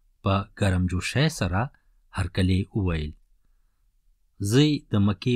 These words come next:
په لویه مهمانخانه کې ایسار کم او زما ډېر خدمت او تابعداري کوله. طفیل رضی الله تعالی عنه فرمایي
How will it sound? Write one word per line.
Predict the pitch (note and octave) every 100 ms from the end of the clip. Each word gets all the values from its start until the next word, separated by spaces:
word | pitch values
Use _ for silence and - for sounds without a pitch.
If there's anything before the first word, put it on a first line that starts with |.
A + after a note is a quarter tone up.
| -
په | G2
لویه | F#2 A#2+ A#2+ A2+
مهمانخانه | G2+ F2+ F2 D#2 - F2+ F#2+
کې | -
ایسار | E2 - F#2 B2 -
کم | D#3 G2+ - -
او | F2+ F2
زما | F#2+ G2+ G#2+
ډېر | F#2 G#2+ G#2+
خدمت | - F2 E2+ A2+ D3 -
او | - E2+
تابعداري | E2+ D#2+ E2 E2+ E2+ F2 -
کوله. | - E2 D2 - _ _ _ _ - - - - -
طفیل | D3 F3+ F#3+ D#3
رضی | B2+ C#3+
الله | D3 E3 E3
تعالی | D3+ A2+
عنه | A2+ A2 C3+ -
فرمایي | G#2 F#2 F#2+ D3+